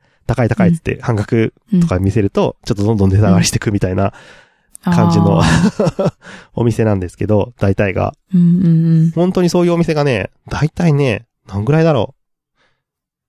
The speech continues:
Speaker 1: 三四十店舗ぐらいあんのかな？
Speaker 2: <laughs> 結構多いな。
Speaker 1: バーって並んでて。うん。
Speaker 2: 結構多い。
Speaker 1: 歩くたびに「社長さん、
Speaker 2: うん。
Speaker 1: 社長さん」って言われて。
Speaker 2: うんうん。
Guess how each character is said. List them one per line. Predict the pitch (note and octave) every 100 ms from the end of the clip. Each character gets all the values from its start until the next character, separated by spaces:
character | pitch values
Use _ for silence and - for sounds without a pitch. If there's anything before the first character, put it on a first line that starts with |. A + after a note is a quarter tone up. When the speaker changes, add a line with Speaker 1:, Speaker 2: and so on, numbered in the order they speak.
| _ _
Speaker 1:
三 | - B2+ C#3+
四 | D#3+ E3
十 | D#3 D#3
店 | D#3+
舗 | D#3+ E3
ぐ |
ら | D3
い |
あ | G2+
ん |
の | F#2
か | G2
な？ | G#2 B2+
Speaker 2:
<laughs> | - G3+ - - - - A#3 -
結 | B3+ G3+
構 | - G#3+
多 |
い |
な。 | G3+
Speaker 1:
バ | G3+
ー | F#2+
っ |
て |
並 |
ん | F#2
で |
て。 | G#2
う |
ん。 | A3
Speaker 2:
結 | - - A#2 G2+ F#2+ -
構 | -
多 |
い。 |
Speaker 1:
歩 | C#3+
く | -
た | G#3+
び | F3+
に | E3+
「社 | E3
長 | D#3+
さ | -
ん、 | F3
Speaker 2:
う |
ん。 |
Speaker 1:
社 | F3
長 | F3 B2
さ | G2+
ん」 |
っ | F#2+
て | G#2
言 |
わ | F#2+
れ | F#2
て。 | - B2+
Speaker 2:
う | F#3+
ん | F#3 F3 F3 E3
う |
ん。 | F3+